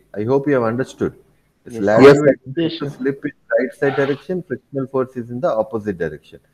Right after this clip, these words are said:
Speaker 1: So that particular frictional force which is there, which is acting in the bo-, in between the ladder and the horizontal floor. Okay, so that is F A is given as mu into R A.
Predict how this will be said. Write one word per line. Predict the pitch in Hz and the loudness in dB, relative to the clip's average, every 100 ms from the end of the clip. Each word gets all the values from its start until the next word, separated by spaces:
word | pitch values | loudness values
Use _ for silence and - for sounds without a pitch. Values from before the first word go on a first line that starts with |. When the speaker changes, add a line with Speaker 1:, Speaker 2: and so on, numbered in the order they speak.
| _ _ _ | _ _ _
Speaker 1:
So | - 180 | 0 0
that | 123 165 - | 2 0 0
particular | 180 175 170 180 175 | -2 0 0 0 -2
frictional | 160 143 - 165 160 | -6 -8 -6 -4 -4
force | - 151 131 160 - - - - | -2 2 2 2 -2 -10 -8 -8
which | 123 | -4
is | 151 123 | -4 -2
there, | 131 147 156 135 - _ _ _ - | 2 2 2 -4 -8 _ _ _ -12
which | 113 127 | -8 -4
is | 139 120 | -4 -2
acting | 117 127 - 160 151 | -2 -2 -4 -4 -4
in | 143 | 0
the | 139 135 | 0 0
bo-, | 104 120 107 71 - - - - | 0 0 0 -4 -10 -18 -16 -6
in | 123 | -4
between | 135 135 147 143 | -2 -2 -2 0
the | 131 | 2
ladder | 107 117 135 151 | 4 2 2 0
and | 147 139 | -2 0
the | 147 | 0
horizontal | 127 123 131 131 131 117 | 0 0 -2 -4 -6 -6
floor. | - 123 80 - _ _ _ _ - | 0 2 2 -2 _ _ _ _ -14
Okay, | 127 156 - - - - | -2 -2 -2 -10 -16 -6
so | 120 | -2
that | 123 127 | 0 0
is | 165 156 - | -2 -2 0
F | 131 180 180 | 0 0 -4
A | 143 156 120 139 | -2 0 2 2
is | 151 147 - _ - | 0 -4 -16 _ -6
given | 120 139 139 | -2 -2 0
as | 131 147 170 - 113 | 0 -2 -4 -12 -10
mu | 110 135 156 | -4 -2 0
into | 147 123 120 156 196 226 - _ _ _ | 0 -2 -2 0 0 0 -12 _ _ _
R | 101 107 156 202 - _ - | -2 2 2 -2 -10 _ -8
A. | 98 85 | -6 -6